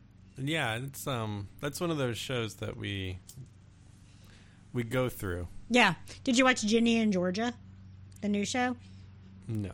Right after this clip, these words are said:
Speaker 2: They mentioned Gilmore Girls in it. That's why they said they're like Gilmore Girls with, but with bigger boobs.
Speaker 1: Mm. No, we haven't, um, ventured out into the Gilmore,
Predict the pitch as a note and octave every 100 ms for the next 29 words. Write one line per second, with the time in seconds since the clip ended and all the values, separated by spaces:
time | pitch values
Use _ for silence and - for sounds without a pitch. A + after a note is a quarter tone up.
0 | - B3 C4+ C4 A#3 G3+ G3 F3+ F3+ F3
1 | F3+ F3 E3 E3 F3+ - F3 F#3 F3+ F#3+
2 | F#3+ F#3+ F3 G3 F#3 F#3 F#3 E3+ G3 F#3+
3 | F#3 F3 G3 F#3 F3 F3+ F#3+ - - -
4 | - - B2 C#3 D#3+ C3+ G#2+ F#2 F2+ F2+
5 | - - - - - - - - - -
6 | - - - A#2+ A#2+ C#3 D3+ E3+ F3+ D#3+
7 | D3 D3+ D3+ C#3 - B2+ A#2 A2 G#2 G2+
8 | - - - G#2+ B2+ C3 - B2 B2 A#2
9 | A2 A2 G#2 G2+ F#2+ G#2+ G#2+ G#2 G2 F#2+
10 | F#2+